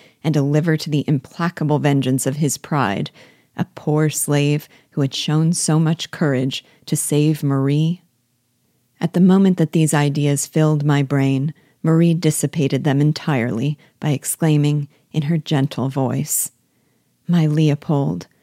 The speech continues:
we must seek out this brave Negro. Without him I should have been lost."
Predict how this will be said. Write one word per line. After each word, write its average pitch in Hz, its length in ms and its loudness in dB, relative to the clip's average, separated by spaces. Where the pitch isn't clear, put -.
we 185 100 6
must 180 340 4
seek 175 280 -2
out 156 160 0
this 165 180 -2
brave 170 360 4
Negro. 156 580 0
Without 170 360 2
him 170 140 2
I 165 60 2
should 165 180 -2
have 175 120 2
been 170 220 2
lost." 160 520 0